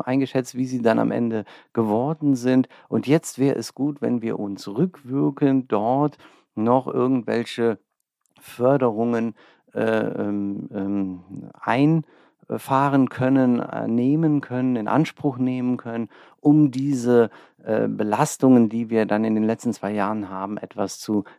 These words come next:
minimieren. Was sind die Kriterien? Eine Innovation ist etwas, was eben mit einem unternehmerischen Risiko,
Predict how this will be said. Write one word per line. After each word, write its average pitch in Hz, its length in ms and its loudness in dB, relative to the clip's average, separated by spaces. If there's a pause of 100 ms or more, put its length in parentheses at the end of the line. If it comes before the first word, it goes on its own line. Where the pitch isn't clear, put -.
minimieren. 98 960 -2 (400)
Was 143 220 2
sind 180 180 0
die 156 60 -4
Kriterien? 185 1000 -4
Eine 123 260 -2
Innovation 139 920 -2
ist - 380 -6
etwas, 131 640 -2
was 131 260 -4
eben 131 280 -4
mit 120 160 -2
einem 113 180 -2
unternehmerischen 131 760 0
Risiko, 170 800 -2